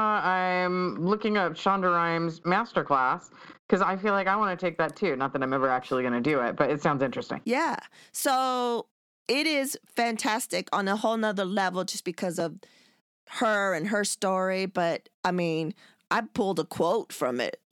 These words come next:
Speaker 2: You know what I'm saying? Like, it's, it's that good. Um,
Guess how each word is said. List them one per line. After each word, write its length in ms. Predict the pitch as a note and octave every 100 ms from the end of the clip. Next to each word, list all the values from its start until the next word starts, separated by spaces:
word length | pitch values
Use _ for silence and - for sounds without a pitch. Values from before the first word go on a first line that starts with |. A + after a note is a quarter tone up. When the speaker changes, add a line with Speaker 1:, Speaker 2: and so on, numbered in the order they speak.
| -
Speaker 2:
You 160 | G3+
know 100 | A3+
what 140 | A3+ A3+
I'm 120 | A3
saying? 380 | A3+ G#3+ G#3+ G3+
Like, 320 | E3+ D#3 -
it's, 460 | - G3+ G3 - - _ _ _
it's 260 | - G3+ F#3+
that 320 | F3+ G#3 F#3
good. 560 | G3 G#3 G3+ D3+ C3+ G3 _ _ -
Um, 640 | F3 D#3+ D3 D3 C3+ C#3+